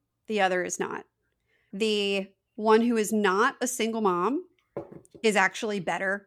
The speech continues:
at the job, is performing better, but the other one is a single mom. You have to lay someone off.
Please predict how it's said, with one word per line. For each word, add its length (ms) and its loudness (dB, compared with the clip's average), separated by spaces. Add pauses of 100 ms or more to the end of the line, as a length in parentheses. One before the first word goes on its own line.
at 120 -4
the 60 -12
job, 400 -6 (100)
is 120 -6
performing 500 -2
better, 340 -4 (760)
but 140 6
the 120 4
other 160 4
one 380 0
is 120 -4
a 60 -4
single 260 -10
mom. 260 -18 (960)
You 160 0
have 220 2
to 60 -2
lay 200 0
someone 340 -2
off. 340 -8